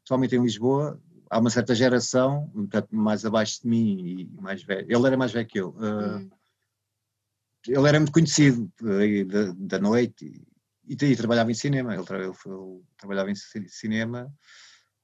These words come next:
Speaker 1: eh, trabalhou em, em imensos filmes. Eh, portanto, é, é uma pessoa que era muito simpática, toda a gente gost-, gosta muito dele, gostava muito dele.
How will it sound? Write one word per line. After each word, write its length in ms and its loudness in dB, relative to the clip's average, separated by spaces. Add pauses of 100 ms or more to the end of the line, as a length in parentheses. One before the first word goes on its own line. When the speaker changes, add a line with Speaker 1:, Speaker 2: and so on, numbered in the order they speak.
(220)
Speaker 1:
eh, 460 -4
trabalhou 300 -4
em, 160 0
em 720 -10
imensos 320 -4
filmes. 540 -10
Eh, 560 -12 (560)
portanto, 340 0
é, 40 -2
é 40 2
uma 120 0
pessoa 300 0 (960)
que 60 -2
era 120 2
muito 180 0
simpática, 480 -2
toda 120 0
a 20 2
gente 140 -4
gost-, 220 -12
gosta 260 -4
muito 220 -2
dele, 180 -18 (200)
gostava 260 -6
muito 220 -10
dele. 120 -20